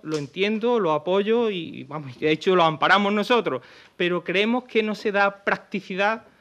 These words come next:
a esa, a ese acuerdo final que ustedes lleváis. Entonces, modificar la ordenanza significa muchísimo y, sobre todo,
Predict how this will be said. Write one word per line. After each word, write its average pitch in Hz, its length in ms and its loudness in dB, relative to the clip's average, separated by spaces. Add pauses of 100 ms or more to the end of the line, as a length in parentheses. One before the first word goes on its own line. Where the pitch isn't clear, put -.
(220)
a 180 220 2
esa, 196 420 0
a 180 140 2
ese 196 180 -4
acuerdo 180 580 -2
final 175 400 -6
que 175 60 -8
ustedes 156 300 -6
lleváis. 143 380 -4
Entonces, 180 480 -6 (400)
modificar 180 640 -4
la 226 120 0
ordenanza 220 800 -4
significa 208 540 -8
muchísimo 170 720 -6
y, 160 140 -14
sobre 170 280 -8
todo, 240 360 -2